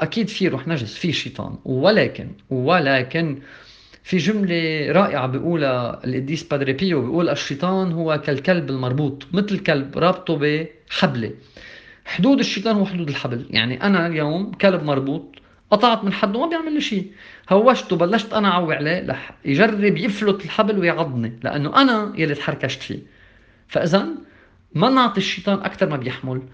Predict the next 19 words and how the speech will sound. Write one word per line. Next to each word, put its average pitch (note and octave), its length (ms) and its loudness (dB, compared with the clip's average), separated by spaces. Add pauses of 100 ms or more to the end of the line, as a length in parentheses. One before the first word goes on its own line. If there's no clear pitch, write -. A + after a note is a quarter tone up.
(380)
وما D3+ 1080 2
نلحق A3 580 0 (520)
تعاليم E3 480 2
بالكنيسة E3+ 580 -2
شاذة، B2+ 480 0 (920)
لأنه D#3+ 280 2
في D#3+ 160 -4
كتير B3 260 2
تعاليم F3 420 2
بالكنيسة F3+ 440 -2
بتقول: G#3+ 460 4
"إذا F3 240 0
أنا G3 100 4
مثلا D3+ 560 0
عم C3 160 0
باكل F3+ 380 2
وتشردقت E3 540 2
الشيطان"، B2 520 -4
لا، - 260 2